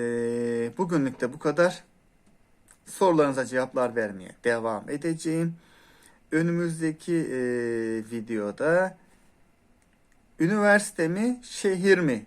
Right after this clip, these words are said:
konusuna da değinmek istiyorum. Çünkü en çok sorular, sorulardan bir tanesi de bu. Hepinize iyi günler diliyorum.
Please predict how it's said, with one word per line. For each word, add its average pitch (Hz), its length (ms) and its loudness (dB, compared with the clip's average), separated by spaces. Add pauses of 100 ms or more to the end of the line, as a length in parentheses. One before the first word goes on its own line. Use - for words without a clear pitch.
(340)
konusuna 110 600 -8
da 180 140 -4
değinmek 123 400 -6
istiyorum. 165 480 -8
Çünkü 123 220 -10
en 190 460 -4
çok 120 320 -8
sorular, 110 520 -6 (360)
sorulardan 107 720 -6
bir 156 80 -12
tanesi 104 540 -10
de 202 240 -2
bu. 143 300 -2 (460)
Hepinize 165 580 -4
iyi 143 180 -4
günler 110 320 -6
diliyorum. - 260 -14